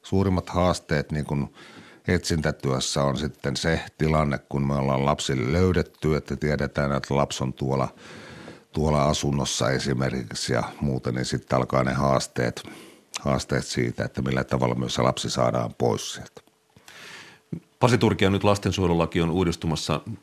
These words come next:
Speaker 2: Mitä kautta sitä laki,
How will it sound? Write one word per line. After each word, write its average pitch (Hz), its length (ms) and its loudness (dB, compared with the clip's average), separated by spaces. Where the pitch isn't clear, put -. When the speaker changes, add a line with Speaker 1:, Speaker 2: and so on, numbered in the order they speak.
Speaker 2:
Mitä 143 260 -2
kautta 87 420 2
sitä 95 420 2
laki, 110 380 0